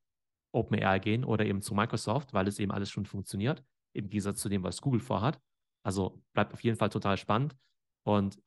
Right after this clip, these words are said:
also zusammenfassend, wir haben allein jetzt schon über diese drei News fast eine Stunde gesprochen. Äh, ich habe auf meinem Zettel noch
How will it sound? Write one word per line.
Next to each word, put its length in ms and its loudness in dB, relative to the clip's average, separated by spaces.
also 180 0
zusammenfassend, 680 0
wir 100 4
haben 80 4
allein 180 6
jetzt 160 2
schon 80 0
über 100 4
diese 200 0
drei 200 2
News 320 2
fast 200 -2
eine 80 -2
Stunde 240 4
gesprochen. 500 0
Äh, 140 4
ich 80 0
habe 120 2
auf 100 2
meinem 160 6
Zettel 320 4
noch 240 0